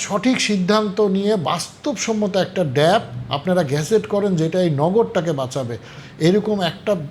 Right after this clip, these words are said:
নির্দিষ্ট গ্রুপ, একটা জমির, একটা নির্দিষ্ট শহরের, একটা সমাজের একটা শ্রেণীকে সুবিধা দেওয়ার জন্য কখনো একটা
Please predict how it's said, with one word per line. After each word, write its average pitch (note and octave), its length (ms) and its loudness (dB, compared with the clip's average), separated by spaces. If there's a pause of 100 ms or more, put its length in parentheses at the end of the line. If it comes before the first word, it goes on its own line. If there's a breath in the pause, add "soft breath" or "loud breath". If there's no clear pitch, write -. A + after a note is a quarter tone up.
(140)
নির্দিষ্ট F3+ 440 -2 (240)
গ্রুপ, F3 280 4 (300)
একটা F3+ 160 -2 (120)
জমির, F#3 380 6 (580 loud breath)
একটা - 160 0 (120)
নির্দিষ্ট F#3+ 400 0 (180)
শহরের, F#3+ 400 4
একটা F#3+ 160 0 (320)
সমাজের F#3+ 500 4
একটা F#3+ 220 -4
শ্রেণীকে G3+ 440 2 (100)
সুবিধা F#3+ 320 2 (100)
দেওয়ার F#3 340 4
জন্য F3 160 0 (480 loud breath)
কখনো F3 300 2
একটা F3 140 0